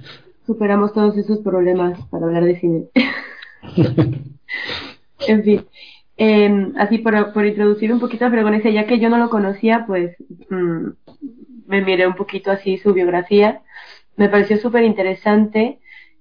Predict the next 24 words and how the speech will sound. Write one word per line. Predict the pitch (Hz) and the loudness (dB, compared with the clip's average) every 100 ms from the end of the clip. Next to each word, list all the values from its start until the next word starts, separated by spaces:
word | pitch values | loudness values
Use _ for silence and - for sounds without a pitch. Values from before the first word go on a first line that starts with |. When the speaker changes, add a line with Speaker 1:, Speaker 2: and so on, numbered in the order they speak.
| - | -6
Speaker 1:
que | 196 196 196 185 - | -2 0 0 -2 0
es | 196 202 220 | 0 0 2
un | 214 214 214 | 4 6 4
director | 220 214 208 - 208 196 - - | 2 0 -2 0 0 0 -4 -4
argentino | 180 180 185 185 180 226 226 240 - - - _ _ - | -4 -2 -4 -4 2 4 4 2 -4 -20 -20 _ _ 0
que | 196 190 185 | 2 4 2
realmente | 196 202 214 214 214 247 240 233 196 | 2 2 4 2 2 2 2 2 -2
él | 190 | -2
se | 220 | -2
dedicaba | 214 196 185 190 190 202 | 0 -2 -2 -2 0 -2
como | 190 180 170 165 | -4 -4 -4 -4
a, | 160 160 160 | -6 -8 -8
bueno, | 180 175 - | -8 -6 -6
no, | 165 165 | -6 -2
era | 180 185 | 0 0
periodista | 185 170 170 190 - 190 175 175 | 2 0 0 -4 -2 0 0 0
y | - 135 - _ - - _ | -4 -8 -12 _ -20 -20 _
estuvo | - 190 180 202 | -4 -4 -2 0
estudiando | 214 214 208 208 208 202 | 2 4 4 4 2 0
en | 185 | 0
la | |
Universidad | 180 175 180 190 | -2 -4 -4 -2
de | |
Columbia | 208 208 214 214 247 | 2 4 4 2 -2